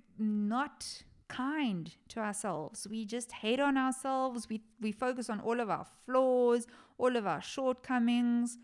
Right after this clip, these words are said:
We never focus on the fact that you are actually a freaking miracle in yourself and who you are. And there was one cha-, uh,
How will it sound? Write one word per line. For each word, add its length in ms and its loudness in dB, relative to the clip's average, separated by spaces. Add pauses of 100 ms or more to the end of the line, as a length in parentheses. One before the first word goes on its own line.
(520)
We 80 0
never 340 2
focus 540 -2
on 160 0
the 80 -2
fact 320 -8
that 180 -2
you 240 -6
are 480 -2
actually 600 -6
a 80 -4
freaking 760 -4
miracle 840 -4 (200)
in 200 -2
yourself 500 -2
and 140 -2
who 100 -2
you 280 -4
are. 320 -2 (600)
And 480 0 (260)
there 200 -2
was 180 0
one 300 0
cha-, 140 -8
uh, 240 0